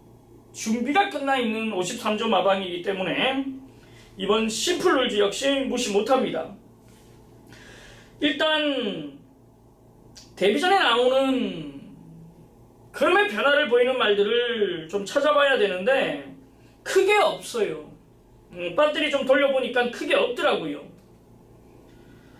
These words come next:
이 번 심플 룰즈, 십일 번 프리모, 이두를 챙겨가십시오.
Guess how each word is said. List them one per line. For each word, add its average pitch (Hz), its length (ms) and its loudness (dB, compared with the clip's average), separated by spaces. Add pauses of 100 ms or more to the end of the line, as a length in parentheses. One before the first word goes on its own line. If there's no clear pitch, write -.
(840)
이 208 100 0
번 277 160 6
심플 302 480 -2
룰즈, 330 520 0
십일 302 420 0
번 294 320 2
프리모, 302 580 -2 (440)
이두를 311 680 0
챙겨가십시오. 214 800 -2